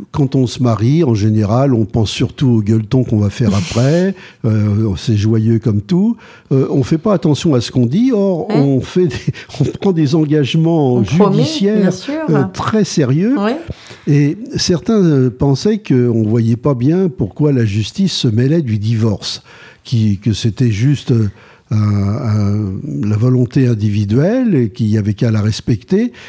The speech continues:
Speaker 1: Mais c'est qu'en fait, la justice doit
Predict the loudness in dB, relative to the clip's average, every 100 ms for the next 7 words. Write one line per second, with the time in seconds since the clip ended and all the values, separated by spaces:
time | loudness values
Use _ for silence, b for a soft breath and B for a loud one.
0 | B -2 0 0 2 0 0 0 -2 0
1 | -2 -2 B B 2 2 0 -2 -2 -2
2 | -2 -4 0 2 0